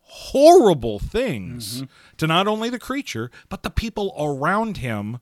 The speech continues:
Speaker 1: involving the creature's actions,
Speaker 2: Mm-hmm.
Speaker 1: making him just as much of the villain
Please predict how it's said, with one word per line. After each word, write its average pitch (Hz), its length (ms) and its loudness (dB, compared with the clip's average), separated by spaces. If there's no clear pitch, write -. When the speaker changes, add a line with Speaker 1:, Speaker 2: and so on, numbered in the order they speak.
Speaker 1:
involving 156 800 0
the 104 80 -8
creature's 104 520 -12
actions, - 800 -10
Speaker 2:
Mm-hmm. 101 220 -20
Speaker 1:
making 190 460 2
him 185 260 0
just 165 480 -4
as 170 140 -2
much 165 240 -4
of 131 100 -8
the 127 80 -4
villain 127 680 0